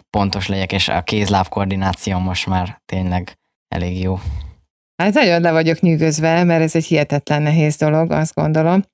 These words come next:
Speaker 2: Használ a tanulásban egyébként? Azt mondják, hogy ugye pont azért, mert nagyon kell koncentrálni sokfelé, hogy a tanulásba is át szokott folyni ez, hogy jobban megy.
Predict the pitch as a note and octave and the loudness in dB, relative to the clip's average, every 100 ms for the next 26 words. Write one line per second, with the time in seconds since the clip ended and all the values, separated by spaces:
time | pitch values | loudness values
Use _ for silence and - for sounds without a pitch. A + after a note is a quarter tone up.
0 | _ E3+ E3+ - A#3 C4+ C4 B3+ B3 B3 | _ -2 0 2 2 4 2 2 4 6
1 | B3+ B3+ C4 C4 C4+ B3+ D#3 - D3 D#3+ | 6 4 4 2 4 2 0 0 0 0
2 | E3+ - D#3 D3+ D3+ D#3+ D#3 D3+ - F3 | 0 0 2 2 0 0 2 2 2 0
3 | D#3+ D#3+ D#3 D#3 D#3 D3+ D3 D3 - D3 | 0 0 0 2 2 0 0 -2 -2 -2
4 | - D#3 D#3 D#3 D3+ E3 - F#3 F3+ F#3+ | 0 -2 0 -2 0 -2 -2 0 2 2
5 | F#3+ F3 E3 D#3+ - F3+ C#3+ C#3+ D3 - | 2 0 0 0 0 0 2 2 0 0
6 | D3 D3 D3+ D3 - D3 D3+ - - C3+ | 0 2 0 -2 -4 -6 -6 -6 -4 -2
7 | C#3 C3+ C#3+ - D3+ C#3 D3 C#3 C#3+ D3 | 0 -2 -2 -2 -2 -2 -2 -4 -4 -6